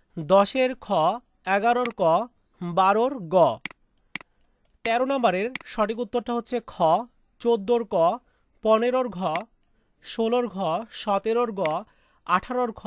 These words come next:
উনিশের ক, বিশের খ, একুশের ঘ। বাইশের সঠিক উত্তর ক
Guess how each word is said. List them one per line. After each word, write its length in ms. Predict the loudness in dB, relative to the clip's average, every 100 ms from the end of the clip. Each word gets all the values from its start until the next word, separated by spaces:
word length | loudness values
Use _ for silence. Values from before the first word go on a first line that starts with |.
| 0 0 -4 -8
উনিশের 440 | -8 -6 -4 -6
ক, 100 | -2 -2 -2 -6 -14 _ _ _ -14
বিশের 500 | -8 -6 -4 -4 -4
খ, 100 | -4 0 0 -2 -6
একুশের 440 | -12 -10 -6 -4 -4
ঘ। 120 | -2 -2 -2 -6 _ _ _ _ _ _ -14 -12 -2
বাইশের 560 | 4 6 4 0 -2 -2
সঠিক 320 | 0 0 0
উত্তর 260 | -4 -2 -4
ক 100 | 2